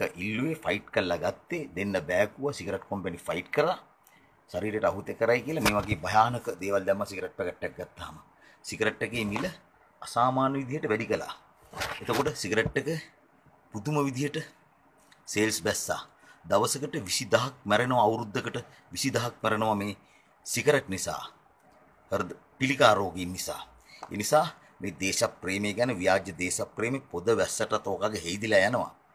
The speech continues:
මේ කරන්න දෙයක් නැතිකමට දැන්, අ, බැසිල් එක්ක ගේමක් ඇදගෙන තියෙන්නේ. ඒක හැමෝම දන්නවා. ඒක නිසා මේ අලුතෙන් ව්‍යාපාරිකයන්ගෙන් කාගෙන් හරි කුට්ටියක් කාලාද කොහෙද?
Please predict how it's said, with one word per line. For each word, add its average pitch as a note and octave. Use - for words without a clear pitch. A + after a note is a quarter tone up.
මේ -
කරන්න A2
දෙයක් A#2+
නැතිකමට F#2
දැන්, F#2+
අ, F#2
බැසිල් G2+
එක්ක -
ගේමක් G2
ඇදගෙන G2
තියෙන්නේ. D3
ඒක G2
හැමෝම F2+
දන්නවා. A#2+
ඒක F2
නිසා A2+
මේ A2
අලුතෙන් F#2+
ව්‍යාපාරිකයන්ගෙන් A2+
කාගෙන් G#2
හරි A2+
කුට්ටියක් G2+
කාලාද F#2
කොහෙද? C3